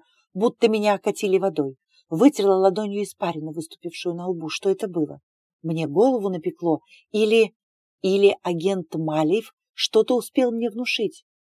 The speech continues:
Ну как? Когда? Во время единственной встречи? Бррр, правильно Агапия таких людей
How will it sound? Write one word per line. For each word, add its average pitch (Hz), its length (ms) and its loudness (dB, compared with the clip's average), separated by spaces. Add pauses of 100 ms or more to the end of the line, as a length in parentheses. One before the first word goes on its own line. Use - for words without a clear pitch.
(140)
Ну 170 120 -8
как? 170 380 -6 (380)
Когда? 160 520 -2 (500)
Во 180 180 4
время 180 360 4
единственной 160 720 -6
встречи? 233 640 -4 (520)
Бррр, 143 520 -4
правильно 170 520 -2
Агапия 151 460 -2
таких 151 380 -14
людей 165 400 -4